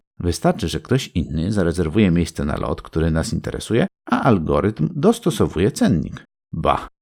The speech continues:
prawdopodobnie sprzedaż biletów na inne rejsy, ale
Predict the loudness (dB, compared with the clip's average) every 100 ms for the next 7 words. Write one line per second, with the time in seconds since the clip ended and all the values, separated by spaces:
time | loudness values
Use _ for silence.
0 | _ -4 -2 0 0 2 4 4 4 -4
1 | -2 2 2 2 -2 -4 -4 0 4 2
2 | 4 8 10 8 4 0 -6 -4 -4 -4
3 | -4 -4 -4